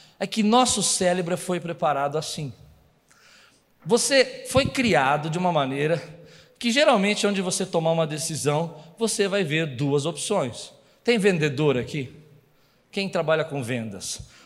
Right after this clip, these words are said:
Então vocês vão me entender o que eu vou dizer. Quando você vai pra venda, você vai fazer uma venda,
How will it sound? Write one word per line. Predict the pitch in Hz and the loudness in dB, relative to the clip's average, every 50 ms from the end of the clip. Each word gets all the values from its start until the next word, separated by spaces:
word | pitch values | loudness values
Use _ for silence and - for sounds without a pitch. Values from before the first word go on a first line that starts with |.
| _ _ | _ _
Então | - - 175 | -4 -4 -4
vocês | 165 156 - 170 160 | -2 -4 -4 -4 -4
vão | 147 165 | -4 -4
me | 165 165 170 | -4 -4 -6
entender | 151 156 175 151 147 135 139 143 | -6 -4 -4 -4 -2 -2 -2 -2
o | |
que | 143 147 | -2 -4
eu | 143 | -4
vou | 135 151 | -4 -4
dizer. | 143 120 113 113 107 98 - - - - - _ _ | -4 -4 -6 -6 -8 -8 -12 -16 -20 -20 -20 _ _
Quando | - 311 330 330 | -4 -4 -2 0
você | 294 202 196 - - 185 160 | 2 0 2 2 2 0 0
vai | 131 139 147 143 | 2 2 0 0
pra | 147 - 120 117 | 0 -4 -6 -6
venda, | 104 104 160 170 160 139 110 110 | -4 -2 -2 -2 -2 -2 -4 -6
você | 101 - - | -8 -8 -6
vai | 117 135 135 | -4 -4 -4
fazer | - 135 123 123 131 | -4 -6 -4 -4 -4
uma | 127 117 113 | -4 -4 -4
venda, | 104 147 170 156 127 110 113 104 | -4 -2 -2 -2 -4 -8 -10 -14